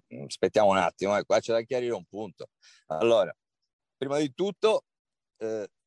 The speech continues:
la produzione in Sardegna è nata per diversificare quello che noi non riuscivamo a ottenere indoor, e quindi abbiamo fatto il falso outdoor sardo,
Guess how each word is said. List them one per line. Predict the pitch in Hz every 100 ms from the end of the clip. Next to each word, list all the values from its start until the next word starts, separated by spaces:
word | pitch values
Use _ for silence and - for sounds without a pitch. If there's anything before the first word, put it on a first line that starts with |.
| 90
la | 107 107
produzione | 120 127 - 135 135
in |
Sardegna | 120 - 139 123 131 131 131 147 156 - _ _ _ _
è | 117 113
nata | 120 123 127
per | 117 127
diversificare | 110 123 127 117 - 113 123 - 117 110 110 151 160 _ _ _ _ _
quello | 127 120 120
che | 117
noi | 110
non | 117 107
riuscivamo | 98 - 90 98
a | 104
ottenere | 104 95 95
indoor, | 80 92 104 - _
e | -
quindi | - 110 139
abbiamo | 113 98
fatto | - 95 123
il | 139
falso | 90 110 -
outdoor | 139 98 104 -
sardo, | - 95 92